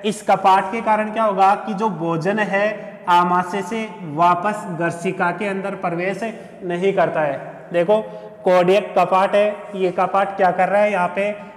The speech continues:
जो भोजन है, इसको वापस गर्सिका के अंदर प्रवेश नहीं करने देता है। दूसरा भाग आता है इसमें फंडस, आमाशय का ये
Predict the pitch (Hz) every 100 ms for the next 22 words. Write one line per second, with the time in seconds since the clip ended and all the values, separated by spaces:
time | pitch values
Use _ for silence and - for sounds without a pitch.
0 | - 170 190 165 170 156 202 202 208 208
1 | 180 175 208 202 175 165 165 - 202 -
2 | - 165 165 - 180 190 175 208 196 190
3 | 196 - 170 165 190 190 220 - - -
4 | 175 175 185 196 180 185 170 165 156 143
5 | - - - - - - 185 151 180 196
6 | 226 233 208 214 214 208 208 214 214 214
7 | 220 226 - - - 175 185 190 202 -
8 | 233 - - - - - 180 180 180 190
9 | 233 226 220 214 214 220 220